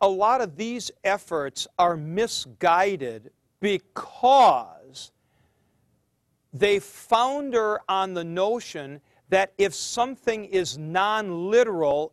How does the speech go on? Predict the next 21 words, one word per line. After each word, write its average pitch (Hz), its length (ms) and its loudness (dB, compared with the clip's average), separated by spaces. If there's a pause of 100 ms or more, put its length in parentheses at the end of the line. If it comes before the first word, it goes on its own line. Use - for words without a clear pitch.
it's 190 280 -2
not 190 380 0 (120)
true. 240 600 -6 (1400)
See? 165 240 -2 (300)
So 202 300 -2 (120)
you're, 190 320 0
you're 185 300 0
always 226 640 2
worried 160 1000 0 (480)
that, 175 400 2 (440)
you 170 80 0
know, 180 140 -2
I've 170 180 0
gotta 208 260 4
make 190 420 -2
is. 175 540 0 (220)
Is 240 460 2
is 196 160 2
always 208 640 2
gotta 185 540 4
mean 190 680 -6